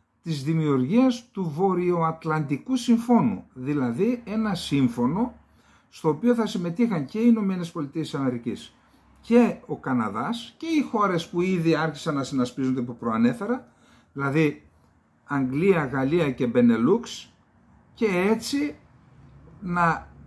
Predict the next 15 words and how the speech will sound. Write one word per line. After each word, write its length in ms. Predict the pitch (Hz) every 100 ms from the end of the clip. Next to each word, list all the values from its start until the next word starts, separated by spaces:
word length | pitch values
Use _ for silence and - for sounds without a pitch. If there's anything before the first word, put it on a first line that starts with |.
| -
προστατευτεί 1200 | 185 180 170 - 160 - 160 - 254 247 165 - - - - -
η 300 | 160 147 -
Αμερική 840 | 143 139 135 123 - 226 294 330 - - - - - -
από 640 | - 170 170 185 190 - _ _ -
απειλές 600 | 165 170 165 202 277 -
που 140 | 233
θα 160 | 202 170
προέρχονται, 840 | 151 156 208 - 220 285 254 -
δυνητικές 680 | 170 180 214 202 208 277 240
απειλές, 380 | 170 - 160 226
μελλοντικές, 540 | 208 185 170 247 240 - 165 165
που 80 | 185
θα 140 | 175
προέρχονται 640 | 156 160 214 240 240 247 254 - _ _ _
από 680 | - 175 175 170 165 160